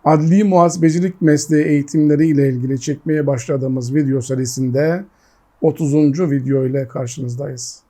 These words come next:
Otuzuncu videomuzun konusu, bilirkişiler tarafından düzenlenen raporların yargılama esnasında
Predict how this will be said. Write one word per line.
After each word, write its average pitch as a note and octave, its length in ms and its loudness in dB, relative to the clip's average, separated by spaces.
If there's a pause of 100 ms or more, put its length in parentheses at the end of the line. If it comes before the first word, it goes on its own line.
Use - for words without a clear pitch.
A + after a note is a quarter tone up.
(300)
Otuzuncu D#3 560 0
videomuzun C3+ 520 -2
konusu, C#3 680 -4 (440)
bilirkişiler D#3+ 760 2
tarafından C3+ 680 0
düzenlenen C#3 760 0 (460)
raporların D3+ 920 2
yargılama C#3+ 600 2
esnasında C#3 920 -2